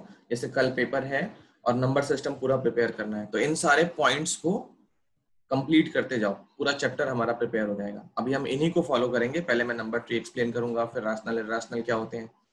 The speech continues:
फिर convert कैसे करते हैं, ये सारे topics हम अगर क्लियर करते जाएं तो हमारा पूरा chapter prepare हो जाएगा।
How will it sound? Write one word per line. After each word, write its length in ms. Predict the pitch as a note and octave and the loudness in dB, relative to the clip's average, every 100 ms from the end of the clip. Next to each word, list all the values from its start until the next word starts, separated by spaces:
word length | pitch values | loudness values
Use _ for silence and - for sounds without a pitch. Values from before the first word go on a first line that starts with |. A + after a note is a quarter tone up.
| _ _ _ _ _ - | _ _ _ _ _ -2
फिर 100 | A#2 | 0
convert 420 | A#2+ A#2+ A#2+ A#2+ | 0 2 2 2
कैसे 220 | B2 B2 | -2 -2
करते 240 | A#2+ A2+ A#2+ | -4 -2 -4
हैं, 200 | A#2+ - _ _ A2+ | -8 -12 _ _ -4
ये 100 | C#3 | 2
सारे 260 | D#3+ C#3+ | 4 4
topics 380 | C#3+ A#2+ B2 - | 4 2 -2 -8
हम 120 | C#3+ | -6
अगर 200 | B2+ B2+ | -2 -2
क्लियर 960 | - - _ _ _ _ _ - C#3 D3 | -4 -10 _ _ _ _ _ 2 4 4
करते 260 | C#3+ B2+ C#3 | 2 0 2
जाएं 180 | D#3+ G#3+ | 2 2
तो 100 | D#3+ | 0
हमारा 160 | C#3 | 0
पूरा 200 | B2+ C3 C3 | 0 0 2
chapter 320 | A#2+ A2+ - | 0 0 -2
prepare 320 | - G2+ G#2 | -2 -4 -2
हो 80 | G2+ | -2
जाएगा। 260 | G2+ G2+ | -6 -12